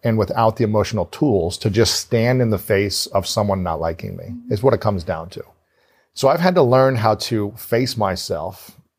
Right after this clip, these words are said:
Speaker 1: heal certain wounds inside of me that caused me to abandon who I was in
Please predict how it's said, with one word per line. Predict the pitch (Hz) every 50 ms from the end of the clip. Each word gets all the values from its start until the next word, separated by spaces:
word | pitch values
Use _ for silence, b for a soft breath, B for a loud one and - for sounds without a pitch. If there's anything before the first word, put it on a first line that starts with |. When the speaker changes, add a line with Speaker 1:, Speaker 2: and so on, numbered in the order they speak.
| _ _ _ _ _ _ _ _ _ _ _
Speaker 1:
heal | - - - - 143 143 147 147 147 143 135
certain | - - - - - 123 110 104 110
wounds | 120 127 127 127 123 107 -
inside | 107 92 - - 98 104 117
of | 131 120
me | 98 90 85 80 87 101 104 - -
that | - 110 98 -
caused | - - - 123 127 139 123 123
me | 117 110
to | 104 - 113 104
abandon | 92 92 98 98 98 104 107 104 107 98
who | 87 101 95
I | 90 87 90
was | 87 92 92 92 110 123 - - _ _
in | 120 117 113